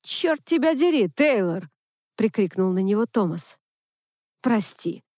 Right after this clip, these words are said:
ответил Тейлор и посмотрел на меня. На его лице появилось то же обаятельное выражение, что и у Томаса,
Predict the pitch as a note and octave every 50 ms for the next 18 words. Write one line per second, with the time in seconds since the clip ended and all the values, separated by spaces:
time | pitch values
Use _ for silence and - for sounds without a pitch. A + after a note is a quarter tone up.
0 | _ _ _ - F#3+ E3+ F3+ F3 E3+ - F3 F3 D#3 - - A3+ B3 A#3+ F#3 F3
1 | E3+ - _ - G3 - - G3+ - F#3+ F#3 F#3 - - F#3 F#3 F3+ F#3 G3 G3+
2 | A3 A3 G#3 F3+ E3 D#3+ - _ _ _ _ _ _ _ _ _ _ _ _ _
3 | _ _ _ _ _ _ - C4 C#4 C4+ C4 B3 D4 D4 B3 G#3+ - - - B3
4 | B3+ - G3 G3+ G3+ F#3+ G3 G#3+ G#3 G3+ G3+ - - - A3+ A3 G3 G3 F3+ E3
5 | F#3+ F#3+ F#3+ G3 F#3+ - G3 F3+ F#3 F#3 F#3 F3 F#3 F#3 F#3 F#3 E3+ G#3+ A#3 A#3
6 | G#3 F#3+ F#3 F3+ - - G#3+ A3 A3+ A#3 C4 - - D4 A#3+ F3+ F3 F3+ - -
7 | F3 E3